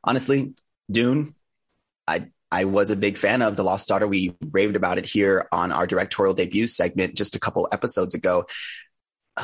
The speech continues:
And The Power of the Dog, I look at it kind of with a frown, but I know the, I know the credit that you and,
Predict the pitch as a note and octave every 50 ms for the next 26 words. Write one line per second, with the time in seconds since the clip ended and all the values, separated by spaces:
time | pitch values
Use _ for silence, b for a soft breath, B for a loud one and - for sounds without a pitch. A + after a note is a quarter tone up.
0 | B B B B B B _ _ _ - - _ _ _ _ G#2 A2 A2 A2 -
1 | G#2 A2 G#2+ A2+ B2+ C3 C#3 C#3+ C#3 C3+ A2 G#2 G#2 F#2+ A2 G#2 G2+ G2+ F#2+ -
2 | - - A#2+ C#3 D3 D3 C#3 - C3+ A#2+ A#2+ - - - A#2+ A2+ A#2 A2 G#2+ G#2+
3 | A2 - - - G#2+ G2 G2+ G#2+ A2+ B2 B2 - G#2 G#2+ G2 F#2+ G2 G2 G2 G2
4 | G2 G2 G2 G#2 G2+ F2+ - - G2 G2 G#2 G#2 G#2+ G2+ - - F#2+ F#2 F#2+ F#2+
5 | - F#2 - - - G2 G2 G2 F#2+ F#2+ F#2+ F#2+ - - - F2 F2 F2 F2 F2